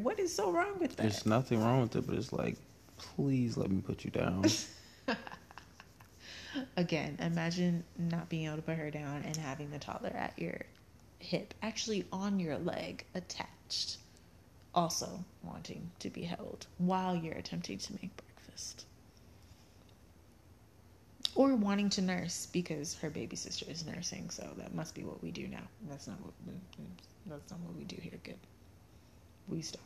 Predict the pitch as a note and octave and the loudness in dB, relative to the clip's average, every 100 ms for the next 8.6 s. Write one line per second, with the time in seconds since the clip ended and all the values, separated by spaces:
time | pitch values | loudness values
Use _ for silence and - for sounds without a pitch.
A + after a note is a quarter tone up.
0 | - D#3 C#3 - B2+ B2+ C3 C3 C3 B2 | -10 -8 -6 -6 -8 -8 -8 -6 -6 -6
1 | - - - - - - - - - - | -8 -10 -14 -20 -20 -20 -20 -20 -20 -20
2 | - - - - - - D3+ C#3+ C3 B2+ | -20 -20 -20 -20 -16 -8 -6 -4 -6 -6
3 | - D#3 C#3+ C#3 C3 B2+ - - C3 - | -8 -8 -6 -4 -4 -6 -8 -6 -4 -4
4 | - - - - - - - - - - | -8 -14 -16 -18 -14 -10 -8 -8 -8 -6
5 | - - - - - - - - - - | -6 -8 -20 -20 -20 -20 -20 -20 -20 -20
6 | - - - - - - - - - E3+ | -20 -20 -20 -20 -20 -20 -20 -6 4 8
7 | F3 - D#3 D3 C#3 C#3 C3+ A#2+ C3 C#3 | 6 6 0 0 0 -2 -4 -4 -4 -4
8 | B2+ B2+ A2+ - - | -4 -4 -4 -4 -6